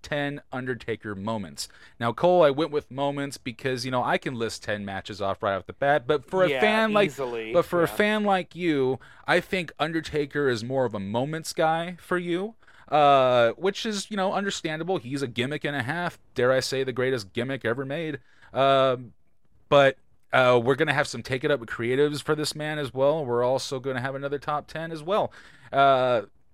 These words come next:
Speaker 1: I'm excited for Undertaker month. It's a pretty, uh, it's a pretty easy month to come up with, with, uh, <laughs>
Speaker 2: Yeah.
Speaker 1: when you're dealing with spooky stuff. Who's the king? Uh, we're gonna go with Undertaker. So I'm excited to talk some Taker. What about you?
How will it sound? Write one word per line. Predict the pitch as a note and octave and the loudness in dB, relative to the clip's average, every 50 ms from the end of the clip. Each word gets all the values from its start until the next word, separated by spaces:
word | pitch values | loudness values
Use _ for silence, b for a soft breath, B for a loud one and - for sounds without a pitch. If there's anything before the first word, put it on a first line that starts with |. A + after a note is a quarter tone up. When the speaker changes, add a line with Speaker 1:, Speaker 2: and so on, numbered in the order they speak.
| - - | -2 0
Speaker 1:
I'm | F3 E3+ | 0 0
excited | E3 - - F3+ E3+ E3+ E3 | 0 0 0 2 2 2 0
for | - C#3+ C3 | -2 -4 -6
Undertaker | D3+ F3 F3+ E3 - E3+ D#3 - F3 | -6 -4 -4 -4 -4 -4 -6 -6 -6
month. | E3+ F3 F3+ F#3+ G3+ - - - | -6 -6 -6 -6 -8 -10 -10 -10
It's | B2+ - C#3+ | -6 0 2
a | C3+ B2+ A#2+ A2 | 4 4 4 2
pretty, | - - D#3+ D#3 D#3+ D#3 D3+ - _ _ _ _ - | 0 -4 -4 -4 -4 -6 -8 -12 _ _ _ _ 0
uh, | C3+ B2+ B2 A#2+ | 2 2 4 2
it's | A#2 - A2+ | 0 -2 -6
a | |
pretty | - - C#3+ C#3+ - - | -10 -8 -8 -8 -8 -8
easy | - A#2+ C3+ C#3 B2+ C3 C#3+ | -8 -8 -6 -6 -6 -6 -6
month | C3+ A2+ G#2+ B2 C#3 - - | -6 -4 -4 -4 -6 -6 -8
to | A#2 | -12
come | - - A#2 A2+ A#2 | -10 -10 -8 -8 -8
up | A#2+ A#2 | -6 -4
with, | C3+ C#3+ E3 - - | -4 -6 -6 -4 -6
with, | B2+ A#2+ A2 G#2 | -6 -6 -4 -2
uh, | A#2+ A#2 A2+ A2+ A2+ - - | 0 0 2 0 0 2 2
<laughs> | B2+ - - | 2 2 2
Speaker 2:
Yeah. | B2+ - - - G#3 F#3+ - | 0 -8 -6 -6 -4 -2 0
Speaker 1:
when | D#3 D#3+ D#3+ | 2 2 4
you're | D3+ D3+ | 4 4
dealing | C3+ D3+ D#3+ F3 E3+ | 4 2 2 2 2
with | D#3+ C#3 | 0 0
spooky | - - - F3 F#3 - D#3+ C#3 | 0 0 0 0 0 -2 -4 -6
stuff. | - - C#3 C3+ - | 0 0 0 0 0
Who's | C3+ C3+ D3+ C#3 | 0 -4 -4 -4
the | C#3 C3 | -6 -8
king? | - - D#3+ F3 E3 C#3+ C3 - B B B B B B | -6 -4 -4 -4 -4 -6 -10 -12 B B B B B B
Uh, | A2+ B2 B2+ B2+ B2 A#2+ A#2+ | 2 4 4 6 6 4 4
we're | B2 B2+ B2+ | 2 0 0
gonna | C#3 C3+ C3 | -2 -2 -2
go | B2+ C#3 C#3 | 0 0 0
with | C#3+ C3+ D3+ | 0 0 -2
Undertaker. | D#3 E3+ D#3+ - - A#2+ A2+ - A2+ A2+ | -4 -6 -8 -8 -8 -8 -6 -6 -6 -6
So | G#2+ - - A#2+ A#2+ A#2+ | -6 -4 -2 -2 0 0
I'm | G#2+ C#3+ F3+ G#3 | 0 -2 -2 -4
excited | G3+ - - G3 F#3+ F#3+ G3 F#3 | -4 -2 2 4 4 4 4 4
to | F#3 | 2
talk | - G3 F#3 F#3 - | 0 0 0 0 0
some | - E3+ - | -4 -10 -8
Taker. | - F3+ F3 E3 - F#3+ F#3 | -6 -6 -4 -4 -4 -4 -4
What | E3 F3+ F3+ | -4 -6 -6
about | F3 E3 D#3 C#3 - - | -2 0 0 -2 -2 -4
you? | - F2+ D#2 - | -8 -12 -12 -14